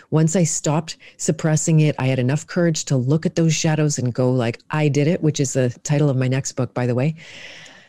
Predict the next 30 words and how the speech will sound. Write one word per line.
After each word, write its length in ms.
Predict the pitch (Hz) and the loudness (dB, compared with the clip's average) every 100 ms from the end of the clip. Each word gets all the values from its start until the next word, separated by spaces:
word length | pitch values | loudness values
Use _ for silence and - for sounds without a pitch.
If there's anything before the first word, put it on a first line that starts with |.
| _ | _
and 360 | - 143 131 123 | -4 0 0 0
take 200 | 170 160 | 0 0
responsibility. 720 | 170 - 151 139 147 170 165 | 0 0 0 2 2 2 2
All 260 | - 185 220 | 2 2 2
of 100 | 220 | 2
that 160 | 220 - | 0 2
energy 320 | 190 202 208 | 0 0 -2
came 240 | - 180 | 0 2
back 260 | 175 170 180 | 2 0 -2
to 120 | 214 | 0
me, 140 | 220 240 | 2 2
and 80 | |
it 100 | 170 | 2
went 160 | 165 165 | 2 2
like, 200 | 165 165 | 2 0
"Oh, 180 | 262 330 | 2 0
do, 240 | 156 214 - | 2 0 2
do, 160 | 202 - | 2 2
do, 220 | 202 214 | 2 0
do, 260 | - 214 - | 2 0 2
do. 220 | 220 285 | 2 2
Here's, 460 | 180 175 165 - - | 4 4 2 -2 0
here's 280 | 160 165 165 | 2 2 2
how 200 | 165 156 | 2 2
I 100 | 160 | 4
heal 220 | 160 160 | 4 4
from 160 | 170 | 0
cancer. 440 | 170 226 302 - 190 _ _ _ _ _ _ _ _ _ - | 0 -2 -2 -4 -6 _ _ _ _ _ _ _ _ _ -6
Job's 320 | 135 135 139 | -2 -2 -2
done." 300 | 226 233 208 | -2 0 -2